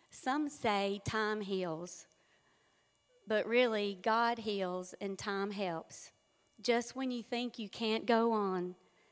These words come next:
that's when God lifts you up. My mother depended on God to know what His plan was for her at that time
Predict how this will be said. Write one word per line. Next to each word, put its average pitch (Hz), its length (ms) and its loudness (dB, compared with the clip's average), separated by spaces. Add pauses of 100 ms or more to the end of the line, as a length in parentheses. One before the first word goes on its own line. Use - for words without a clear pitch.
that's 226 340 2
when 202 300 0
God 185 480 -2
lifts 190 380 -4
you 180 140 -2
up. 160 340 -4 (1000)
My 214 140 4
mother 247 280 8
depended 233 440 2
on 220 200 2
God 190 400 2
to - 120 -6
know 196 380 2
what 196 160 0
His 208 260 -6
plan 208 460 -2
was 202 500 0
for 208 140 -4
her 208 220 -2
at 208 140 -2
that 196 220 -2
time 185 480 -4